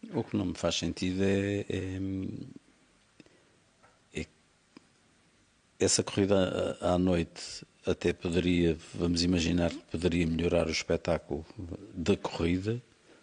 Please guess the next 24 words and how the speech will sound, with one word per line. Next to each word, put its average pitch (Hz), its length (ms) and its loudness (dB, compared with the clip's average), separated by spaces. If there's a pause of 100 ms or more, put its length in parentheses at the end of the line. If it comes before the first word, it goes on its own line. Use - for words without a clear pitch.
(120)
portanto, - 280 -4 (120)
poderia 87 300 4
melhorar 85 420 4
o - 20 0
espetáculo 78 640 0 (420)
para 82 120 0
as - 80 4
pessoas 76 300 -2
de 73 100 -4
Miami, 127 640 2 (840)
para 85 600 4
um 82 220 4
público, 80 500 2 (1900)
eh, - 640 -10
alvo 82 460 2
da 85 220 0
América 82 440 2
do 78 120 0
Norte, 98 680 2 (320)
eh, 98 580 4 (140)
mas 92 520 4
tornava-o 98 800 4
impraticável 98 960 2 (160)
para 104 280 4